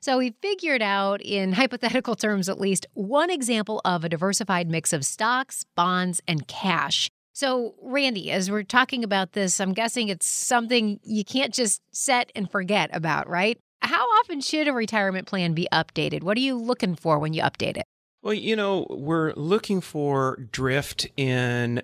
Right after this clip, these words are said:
Speaker 2: the allocation. We're wanting to make sure, in other words, that your risk posture maintains steady throughout retirement,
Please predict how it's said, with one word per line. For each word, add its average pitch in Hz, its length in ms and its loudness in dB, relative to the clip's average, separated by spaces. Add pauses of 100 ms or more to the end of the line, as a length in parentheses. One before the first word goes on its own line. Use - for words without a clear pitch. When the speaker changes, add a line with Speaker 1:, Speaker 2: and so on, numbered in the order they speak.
Speaker 2:
the 120 200 0
allocation. 123 920 0
We're 135 280 2
wanting 175 420 -2
to 160 60 0
make 143 200 -2
sure, 135 300 -2
in 127 60 -2
other 123 180 0
words, 120 400 -2
that 117 240 0
your 120 400 0
risk 123 540 0
posture 123 600 0
maintains 120 640 -2
steady 120 580 -2 (200)
throughout 123 680 0
retirement, 127 720 0